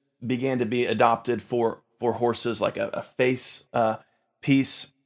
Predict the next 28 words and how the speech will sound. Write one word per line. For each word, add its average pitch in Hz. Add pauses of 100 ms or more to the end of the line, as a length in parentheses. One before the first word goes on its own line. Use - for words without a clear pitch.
(880)
that 131
would 113
protect 127
that -
part 123
of 113
the -
horse. 127 (480)
One 165
of 269
the, 143
the 123
main 165
things 107
that -
was, 107
that 113
could 110
be 117
used 110
to 95
protect, 104 (640)
um, 92 (880)
a, 113
a -
knight's 107
horse 107
was 117